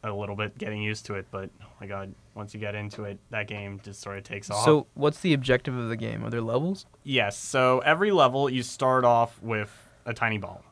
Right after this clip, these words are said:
Speaker 1: uh, and you have a time limit to get the ball's, uh, I can't remember, diameter, radius, one of those two, uh, up to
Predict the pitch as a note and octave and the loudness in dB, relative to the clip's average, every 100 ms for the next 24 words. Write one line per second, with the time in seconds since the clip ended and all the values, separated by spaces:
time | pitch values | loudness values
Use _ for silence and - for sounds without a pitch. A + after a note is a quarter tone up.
0 | - G#2+ G#2 G2+ - - - - G2+ A#2+ | -2 2 2 0 -4 -12 -16 -14 -8 -2
1 | A2+ A2+ A#2 A#2+ B2 A#2+ A2+ A2 - A#2+ | -2 0 -2 4 6 6 4 -2 -8 -4
2 | A#2 - D3 D3+ C#3+ C3 C3 - - B2 | -4 2 4 4 2 0 -2 -6 -8 -6
3 | A#2+ B2+ C3 - C3+ A#2 A#2+ A#2+ A#2+ A#2 | -2 0 -2 -2 0 6 6 6 4 0
4 | A2 - - - G#2 F#2+ F#2 F#2 F2+ - | -8 -14 -16 -10 -8 -6 -8 -10 -14 -16
5 | G2+ G2 F#2+ G2 G2 G2 G2 G2 F#2+ F#2 | -14 -12 -10 -10 -8 -6 -6 -6 -8 -8
6 | F#2+ G2+ G2 F#2+ - G2 F#2+ G2 - G2+ | -8 -8 -10 -12 -10 -8 -8 -10 -10 -12
7 | G2 _ - - _ G#2+ G#2 G#2 - C3 | -12 _ -20 -20 _ -2 2 0 2 0
8 | C3 - C3 B2+ B2 | 0 -2 0 2 2